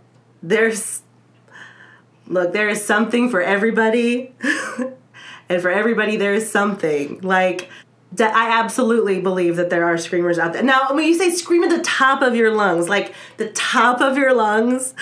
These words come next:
'cause, like, when you think about scream, like, like, there's a way in which I could answer this question and say, like, well, yeah, maybe, I may have, like, maybe kind of experienced something similar to this,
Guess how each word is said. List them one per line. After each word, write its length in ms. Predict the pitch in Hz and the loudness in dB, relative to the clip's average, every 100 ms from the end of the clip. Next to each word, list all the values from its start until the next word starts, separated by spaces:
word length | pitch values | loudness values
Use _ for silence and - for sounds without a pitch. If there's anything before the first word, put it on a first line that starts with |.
| - - | -6 0
'cause, 160 | 240 247 | 2 2
like, 220 | 240 226 | 2 2
when 100 | 277 | 0
you 80 | 285 | 0
think 160 | 302 | 0
about 220 | 330 262 | 2 0
scream, 400 | 247 - 254 262 | -2 -4 0 2
like, 340 | 254 233 - - - - - - - - _ _ _ _ - | 2 2 -2 -10 -20 -20 -20 -20 -20 -20 _ _ _ _ -2
like, 300 | 262 254 220 | 0 0 2
there's 260 | 262 320 | 2 2
a 80 | 320 | 2
way 320 | 240 254 262 | 2 4 4
in 120 | 262 220 | 2 2
which 180 | 220 | 0
I 120 | 208 208 | 0 0
could 120 | 220 | 0
answer 320 | 202 220 214 | 2 2 2
this 160 | 190 - | 0 0
question 400 | 214 214 220 185 | 0 0 -2 -2
and 120 | 180 | 0
say, 280 | 214 208 214 | 0 2 2
like, 260 | 208 202 | 0 0
well, 160 | 233 262 | -2 0
yeah, 260 | 269 320 | 2 2
maybe, 460 | 247 247 269 247 233 | 2 0 0 0 0
I 120 | 220 | 2
may 120 | 247 | 2
have, 160 | 247 240 | 2 2
like, 300 | 220 208 - | 0 -2 -6
maybe 300 | 185 208 220 | -2 0 0
kind 280 | 220 202 220 | 0 0 0
of 60 | |
experienced 600 | 208 - - 196 196 196 208 | 0 -4 -2 0 2 0 -2
something 260 | 196 196 | -2 -2
similar 440 | 185 220 247 190 170 | -2 0 2 2 0
to 140 | 165 | -2
this, 400 | 156 160 175 | -2 -2 -4